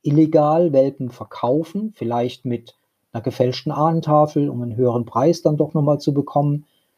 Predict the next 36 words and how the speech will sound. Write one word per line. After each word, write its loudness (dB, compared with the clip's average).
kann -2
das -2
eine 4
Urkundenfälschung 2
sein, 0
das -18
kann -4
ein -2
Warenbetrug 0
sein, 0
weil -4
ich -6
ja -2
eine -8
Ware 0
anbiete, 0
die -6
nicht -6
die 0
Voraussetzungen 0
hat, -4
die 0
ich -10
suggeriere, 2
bin -4
ich -4
also -4
direkt -2
auch -6
wieder 0
im -6
Strafrecht. -4
Es -20
gibt 0
verschiedene 0
Möglichkeiten. -6